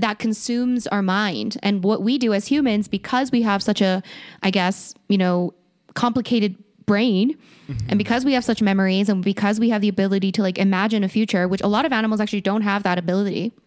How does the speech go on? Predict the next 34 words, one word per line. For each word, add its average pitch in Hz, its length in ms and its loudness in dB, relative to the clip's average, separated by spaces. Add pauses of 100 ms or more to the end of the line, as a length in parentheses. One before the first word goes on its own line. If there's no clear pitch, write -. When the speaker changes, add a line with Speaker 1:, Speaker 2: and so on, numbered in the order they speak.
(540)
Speaker 1:
Because 247 240 -2
of 285 60 -2
that, 190 300 0 (500)
we, 202 520 0 (280)
it 220 60 2
actually 262 220 0
kind 247 140 0
of, 208 60 0
like, 196 260 -2 (340)
doesn't 214 360 0
work 196 220 0
in 196 100 -2
our 180 120 0
favor. 240 480 -2 (340)
Speaker 2:
It's 127 120 -6
to 151 100 2
our 127 100 2
Speaker 1:
So, - 80 -4
Speaker 2:
detriment. 185 440 0 (300)
Speaker 1:
exactly. 202 520 -2
It's - 160 -6
to 302 120 2
our 285 80 2
Speaker 2:
Yeah. 214 40 -2 (100)
Speaker 1:
detriment, 117 460 -6 (280)
you 196 120 0
know, 180 180 0
Speaker 2:
Ah. - 20 -2
Speaker 1:
because 196 640 -4 (300)
that's 233 180 -2
why 262 120 0
we 233 120 -2
get 214 200 -2
miserable, 214 540 -2